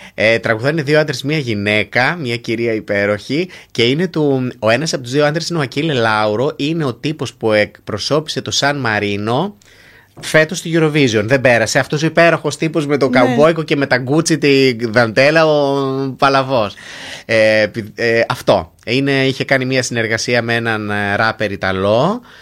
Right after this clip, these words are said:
Speaker 1: και λέγεται έτσι το τραγούδι. Βάλτε το, θα σ' αρέσει πάρα πολύ.
Speaker 2: Καλά, περιττό να σου πω ότι εγώ εκεί την, γιατί είδα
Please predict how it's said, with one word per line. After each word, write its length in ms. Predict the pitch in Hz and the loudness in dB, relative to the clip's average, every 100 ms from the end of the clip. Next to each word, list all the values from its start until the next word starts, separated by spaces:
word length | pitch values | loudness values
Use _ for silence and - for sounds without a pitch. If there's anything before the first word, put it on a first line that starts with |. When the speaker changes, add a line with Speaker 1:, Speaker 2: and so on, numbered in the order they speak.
| - - _ | -20 -20 _
Speaker 1:
και 140 | - 147 | -6 -4
λέγεται 460 | 131 156 180 175 | -2 -4 -6 -4
έτσι 180 | 160 - | -4 -6
το 60 | 107 | -6
τραγούδι. 460 | 107 98 92 92 | -4 -4 -4 -4
Βάλτε 380 | 92 117 120 127 | -2 0 0 0
το, 100 | 147 | -4
θα 120 | 156 | -4
σ' 60 | 139 | -4
αρέσει 180 | 135 131 | -6 -4
πάρα 200 | 127 104 | -4 -4
πολύ. 260 | 98 95 95 | -8 -14 -8
Speaker 2:
Καλά, 260 | 233 233 | -4 -4
περιττό 300 | 226 233 226 | -4 -6 -4
να 120 | 277 294 | -4 -4
σου 80 | |
πω 100 | - | -4
ότι 420 | 220 214 214 208 202 | -4 -2 -4 -4 -4
εγώ 280 | 214 214 214 _ - _ | -4 -4 -8 _ -20 _
εκεί 300 | 214 220 220 | -6 -4 -6
την, 220 | 220 220 - | -4 -6 -4
γιατί 260 | 220 226 | -4 -2
είδα 200 | 254 233 | -4 -4